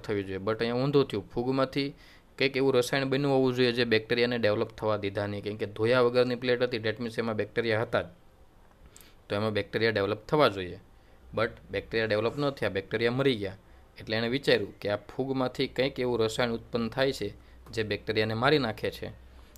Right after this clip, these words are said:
રાઈટ? એ રસાયણનું એમને નામ આપ્યું પેનિસિલિન, રાઈટ?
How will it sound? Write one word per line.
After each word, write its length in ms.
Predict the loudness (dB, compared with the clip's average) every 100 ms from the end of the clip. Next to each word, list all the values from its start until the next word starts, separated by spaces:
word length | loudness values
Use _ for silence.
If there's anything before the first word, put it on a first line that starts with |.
| -4
રાઈટ? 260 | 2 2 0 0
એ 100 | 4
રસાયણનું 500 | 4 4 0 -2 -2
એમને 160 | -2 -2
નામ 280 | 0 0 0
આપ્યું 320 | -2 -6 -4
પેનિસિલિન, 720 | -2 -2 -2 -2 2 2 0 -6 -18 -20 -20 -20 -20 -20 -20 -20 -20 -20 -20 -20 -20 -20 -2
રાઈટ? 240 | 0 0